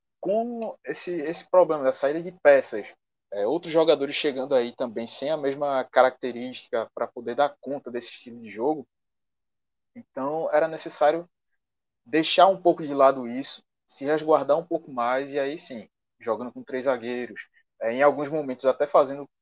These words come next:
praticamente uma linha de cinco lá atrás, com o Anilson e do outro lado o João Lucas também. É, e aí, assim, dentro dessa ideia de você poder reforçar seu sistema defensivo e parar de ser tão vazado,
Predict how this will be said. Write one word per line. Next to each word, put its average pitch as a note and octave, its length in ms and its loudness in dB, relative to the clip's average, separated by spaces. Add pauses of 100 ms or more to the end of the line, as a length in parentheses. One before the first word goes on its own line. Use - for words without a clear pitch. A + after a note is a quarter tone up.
(240)
praticamente C#3+ 500 0
uma C#3 140 -2
linha D#3 160 -8
de D3+ 80 -14
cinco E3+ 420 -10
lá C3+ 120 4
atrás, B2+ 440 0 (540)
com A#2 560 -10 (300)
o B2+ 100 -2
Anilson B2+ 480 -6
e B2+ 80 -10
do C3+ 80 -4
outro C3 160 -6
lado B2 160 6
o A#2 60 -10
João B2+ 180 -6
Lucas B2 380 -8
também. A2+ 500 -12 (1300)
É, A2+ 440 -4 (220)
e C#3+ 80 0
aí, F3 320 4 (260)
assim, A#2+ 380 -4 (720)
dentro E3+ 260 -6
dessa E3 300 4
ideia B2+ 320 2
de A2 80 -10
você A#2 320 -10
poder B2+ 580 -6 (380)
reforçar C#3 400 2
seu E3 140 -8
sistema D3 340 -12
defensivo C3 540 -8
e C3 60 -6 (120)
parar C#3+ 320 6
de F3 80 -8
ser E3 140 -6
tão C#3+ 200 -8
vazado, A#2+ 540 2